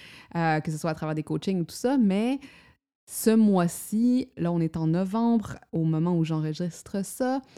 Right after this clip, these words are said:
je termine le mastermind que je faisais avec ma coach Simone Soul, euh, et qui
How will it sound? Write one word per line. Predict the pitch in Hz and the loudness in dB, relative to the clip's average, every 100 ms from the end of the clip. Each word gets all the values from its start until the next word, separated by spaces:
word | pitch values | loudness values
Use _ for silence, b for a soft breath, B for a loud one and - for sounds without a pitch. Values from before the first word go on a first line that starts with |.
| B B B - | B B B -2
je | 165 160 180 180 180 175 - _ _ | -2 2 2 4 4 0 -4 _ _
termine | - 247 247 196 170 180 254 226 160 - | 0 2 4 4 4 4 4 4 2 -2
le | 160 165 | 0 2
mastermind | 165 180 220 - 208 180 165 160 175 196 208 - _ | 0 -2 -6 -6 -4 -2 -2 -2 -2 0 -2 -4 _
que | - 175 | -4 -2
je | 165 165 | 0 -2
faisais | 160 175 170 196 226 | -2 -2 -2 -2 -4
avec | 165 151 170 185 - - b b b - | -4 -2 -2 -4 -8 -20 b b b -2
ma | 170 160 | 0 0
coach | - 175 175 - | -2 -2 -2 -4
Simone | - - 175 160 160 165 | -12 -4 0 0 0 0
Soul, | 160 - - 156 160 226 277 302 b b b b b - | -2 -6 -4 -2 -2 -2 -4 -6 b b b b b -6
euh, | 165 160 165 160 160 151 - 196 | -2 0 2 2 0 -2 -4 0
et | 202 240 269 294 - _ _ _ - - - - | 2 4 4 2 -4 _ _ _ -20 -20 -20 -12
qui | - 220 233 247 262 | 0 4 6 4 2